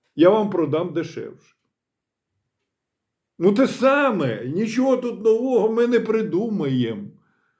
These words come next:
Все те саме на світовому ринку. Покупець — Сполучені Штати Америки, а продавців уже не один Китай стоїть, а величезна кількість, уже і Філіппіни туди підключаються,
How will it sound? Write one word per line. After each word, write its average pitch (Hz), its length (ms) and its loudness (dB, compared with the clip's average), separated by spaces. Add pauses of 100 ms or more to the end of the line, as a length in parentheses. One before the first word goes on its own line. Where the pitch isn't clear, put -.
Все 202 280 4
те 196 200 2
саме 202 480 0
на 190 140 0
світовому 170 720 -2
ринку. 120 500 -6 (800)
Покупець — 190 640 2
Сполучені 156 680 -2
Штати 135 380 -4
Америки, 135 840 0 (720)
а 139 120 -2
продавців 147 1120 0
уже 143 300 2
не 151 120 2
один 151 500 2
Китай - 540 -14
стоїть, - 520 -20 (1160)
а 143 100 2
величезна 175 720 4
кількість, 175 600 -6
уже 180 200 0
і 170 60 -2
Філіппіни 190 880 0
туди 175 300 0
підключаються, 175 1500 -6